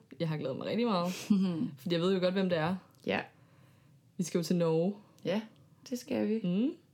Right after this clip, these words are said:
Speaker 2: Vi skal snakke om Edvard Munch.
Speaker 1: Jeps.
Speaker 2: Ekspressionismens fader.
Speaker 1: Som
Speaker 2: Ellers
Speaker 1: man jo kalder ham
Speaker 2: Ja.
Speaker 1: nogle gange.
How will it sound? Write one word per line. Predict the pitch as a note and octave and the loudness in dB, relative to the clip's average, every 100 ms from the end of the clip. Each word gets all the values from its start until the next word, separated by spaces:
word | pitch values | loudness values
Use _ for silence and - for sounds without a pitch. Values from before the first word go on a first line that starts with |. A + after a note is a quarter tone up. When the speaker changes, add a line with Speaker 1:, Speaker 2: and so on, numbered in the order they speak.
| _ - | _ -8
Speaker 2:
Vi | G3 | -4
skal | F#3 F#3+ | -2 -2
snakke | F3+ F3+ F#3 - | 0 0 -2 -2
om | - E3+ E3+ E3 D#3 | -2 0 0 0 0
Edvard | D#3 D3 - | 0 -2 -2
Munch. | F3+ A3+ - - - B2+ - | -2 -2 -4 -14 -14 -10 -6
Speaker 1:
Jeps. | D3+ D3 D3 D#3 - - - - - - - - | -4 0 0 -2 -8 -16 -10 -6 -6 -8 -12 -2
Speaker 2:
Ekspressionismens | - F3 - F#3+ - F#3 G3 G3+ G3 F3+ E3+ | -2 -2 -2 -2 0 2 2 2 0 -2 -4
fader. | - - - - D3+ D#3 F3+ E3+ - - - - - - - - | -8 -8 -4 0 2 2 2 -2 -6 -14 -20 -20 -20 -20 -20 -10
Speaker 1:
Som | - | -2
Speaker 2:
Ellers | F3 E3 | 2 2
Speaker 1:
man | D#3+ | 2
jo | D#3 | 0
kalder | D#3 D#3 E3 | 0 0 0
ham | E3+ E3 D#3 | 0 -2 -2
Speaker 2:
Ja. | - F3 | 0 0
Speaker 1:
nogle | E3 E3 | 0 0
gange. | D#3+ E3 | -2 -4